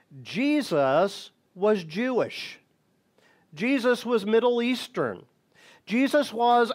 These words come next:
a Torah-observing individual.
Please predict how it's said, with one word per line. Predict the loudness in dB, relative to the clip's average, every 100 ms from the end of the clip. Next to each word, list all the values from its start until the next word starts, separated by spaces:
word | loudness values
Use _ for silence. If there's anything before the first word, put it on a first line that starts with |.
| 0
a | 0 0
Torah-observing | -8 -8 2 4 6 4 2 2 0 0 -6 2 4 4 0 2 2 2
individual. | 2 0 2 0 2 2 0 -2 -2 -6